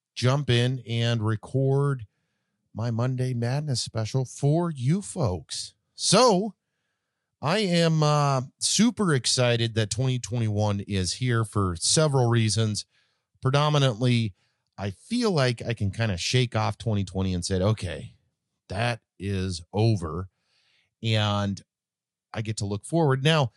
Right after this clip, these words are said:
arguably, some might say, "It's just another day, bro," or, "It doesn't matter." To me, personally, I feel like it matters. I feel like twenty twenty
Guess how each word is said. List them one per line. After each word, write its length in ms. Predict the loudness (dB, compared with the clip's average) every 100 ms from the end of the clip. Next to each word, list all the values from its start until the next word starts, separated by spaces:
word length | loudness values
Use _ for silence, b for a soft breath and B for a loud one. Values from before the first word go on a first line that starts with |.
| _ _ _ _ -2
arguably, 1120 | 2 4 2 4 4 4 0 -4 -6 -6 -8 -6
some 320 | -2 2 2
might 220 | 2 0
say, 240 | 0 0 2
"It's 200 | 2 2
just 360 | 2 0 -2
another 340 | 0 0 2 0
day, 380 | 0 0 0 -2
bro," 680 | -6 -4 -2 -2 -4 -6 -14 -12
or, 560 | -4 -2 0 -2 -4 -10 b b
"It 200 | -6 -2
doesn't 480 | 0 2 0 -2 -2
matter." 500 | -2 0 -2 -6 -10 _ _ _ _ 0
To 100 | 2
me, 360 | 4 2 0 -6 _ _ _ _ _ _ _ _
personally, 840 | -4 -2 0 2 0 -2 -6 -10 -14 _ -12
I 120 | -10
feel 300 | -6 -2 0
like 260 | 0 0 -2
it 120 | -2
matters. 460 | -4 -6 -10 -12
I 120 | -8 -6
feel 280 | 0 2
like 420 | 4 2 2 -2 -12 _ _
twenty 280 | -6 0 0
twenty 440 | 0 0 0 -2